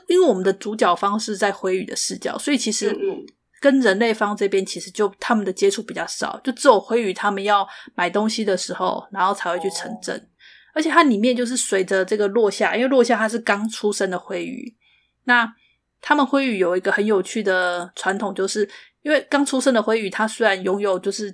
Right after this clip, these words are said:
Speaker 1: 基本的常识知识，可是它会没有任何的记忆，那会用它在茧中所做的梦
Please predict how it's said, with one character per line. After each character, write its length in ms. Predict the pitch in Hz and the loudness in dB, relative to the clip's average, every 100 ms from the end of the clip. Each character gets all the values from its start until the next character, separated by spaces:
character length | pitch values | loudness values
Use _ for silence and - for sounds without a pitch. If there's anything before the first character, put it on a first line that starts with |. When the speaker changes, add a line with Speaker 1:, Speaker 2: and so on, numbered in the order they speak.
| - | -8
Speaker 1:
基 160 | 226 | -8
本 220 | 226 196 180 | 0 0 -2
的 340 | 170 170 - - | -6 -8 -10 -10
常 300 | - 175 180 | -6 -4 -4
识 240 | - 226 | -4 -4
知 200 | - 185 | -6 -8
识， 280 | 185 196 190 | -6 -4 -6
可 160 | - 214 | -8 -6
是 60 | |
它 160 | 220 262 | 0 2
会 200 | 269 233 | 2 -2
没 160 | 208 208 | -2 -2
有 140 | 202 | -2
任 180 | 202 220 | 0 -2
何 100 | 190 | -2
的 120 | 165 165 | -10 -10
记 240 | - 185 | -12 -12
忆， 280 | 180 165 - - - - - | -10 -12 -14 -20 -20 -16 0
那 220 | 277 254 - - | 2 2 -2 -8
会 180 | - 302 | -2 2
用 240 | 269 220 | 2 2
它 260 | 220 233 233 | 0 -2 -2
在 460 | 220 226 196 185 - | 2 2 2 -2 -10
茧 320 | - 196 170 | -2 -2 -2
中 400 | - 214 202 214 214 | 0 2 2 -2 -12
所 220 | - - 185 | -6 -4 -2
做 140 | - 226 | 2 2
的 120 | 202 | 2
梦 400 | 208 226 196 | 2 2 0